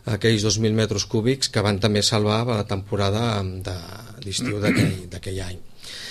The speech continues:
El que sí que és cert, eh, que el dia següent ja, com aquell que diu,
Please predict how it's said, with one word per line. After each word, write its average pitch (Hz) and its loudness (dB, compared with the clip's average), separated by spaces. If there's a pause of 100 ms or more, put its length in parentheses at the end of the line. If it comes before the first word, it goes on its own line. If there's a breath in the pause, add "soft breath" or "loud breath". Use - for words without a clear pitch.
(340 loud breath)
El 117 -8
que - -2
sí 110 2
que 117 2
és - 6
cert, 131 6
eh, 104 4
que 101 2 (160)
el 92 0
dia 117 6
següent 110 4
ja, 113 4
com 98 -2
aquell 98 -2
que 101 0
diu, 104 0